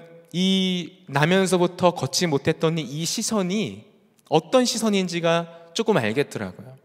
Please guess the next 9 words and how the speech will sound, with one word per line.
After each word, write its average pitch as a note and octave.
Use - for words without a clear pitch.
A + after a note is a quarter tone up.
제가 C#3
어린 D3
시절 C#3
저희 C#3
골목길에는요, D3
한 G3
여성분이 D#3
항상, E3+
어, G2